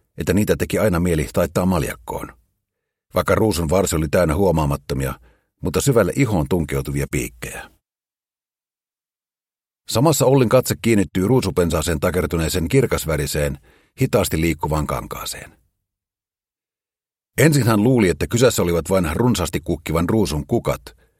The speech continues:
mutta olisi varmasti syytä varmistaa asia.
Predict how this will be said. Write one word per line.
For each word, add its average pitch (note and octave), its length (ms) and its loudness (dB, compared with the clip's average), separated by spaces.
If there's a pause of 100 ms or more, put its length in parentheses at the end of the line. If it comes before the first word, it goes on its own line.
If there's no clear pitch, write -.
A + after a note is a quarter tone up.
(500)
mutta G#2+ 200 0
olisi G#2+ 200 2
varmasti G2+ 340 0
syytä G#2+ 340 0
varmistaa D2+ 500 -2
asia. - 360 -8